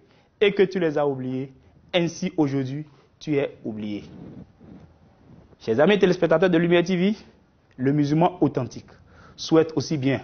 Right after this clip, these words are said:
à son prochain qu'à lui-même le bonheur éternel dans l'au-delà, monde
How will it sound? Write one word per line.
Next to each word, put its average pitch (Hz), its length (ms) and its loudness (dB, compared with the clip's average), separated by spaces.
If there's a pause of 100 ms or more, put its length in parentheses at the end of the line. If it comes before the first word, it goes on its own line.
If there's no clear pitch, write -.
(140)
à 117 80 2
son 160 180 -2
prochain 120 380 -4 (340)
qu'à 127 140 4
lui-même 127 340 0 (300)
le 113 160 -2
bonheur 113 340 -2
éternel 104 460 -6 (240)
dans 107 180 -2
l'au-delà, 101 460 -6 (800)
monde 113 320 -2